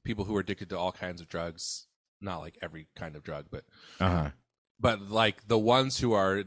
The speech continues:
Speaker 1: addicted to painkillers, it's like, it's, like, a whole other level of, like, insidious, because it is, like,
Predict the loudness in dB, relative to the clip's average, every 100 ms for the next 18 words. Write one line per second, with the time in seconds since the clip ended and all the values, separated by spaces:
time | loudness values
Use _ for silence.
0 | -8 -12 -6 -6 -8 -2 0 0 -2 -2
1 | -2 -2 -6 -8 -6 -4 -4 -6 -16 _
2 | _ _ _ _ _ _ _ _ _ _
3 | _ _ _ -8 -4 0 0 -2 2 2
4 | 4 0 -2 -2 -4 -4 -6 -6 -10 -10
5 | -12 -8 -8 -8 -12 -12 -10 -8 -8 -8
6 | -12 _ _ _ -2 2 2 2 0 -2